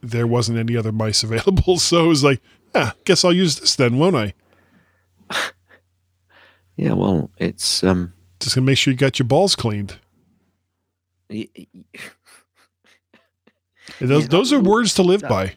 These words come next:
Speaker 2: that was always a horrible job, wasn't it, really?
Speaker 1: Yeah, keeping your balls clean?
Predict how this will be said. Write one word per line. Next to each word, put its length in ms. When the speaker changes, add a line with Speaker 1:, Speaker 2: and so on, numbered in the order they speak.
Speaker 2:
that 200
was 180
always 440
a 60
horrible 540
job, 340
wasn't 200
it, 120
really? 280
Speaker 1:
Yeah, 280
keeping 320
your 80
balls 340
clean? 340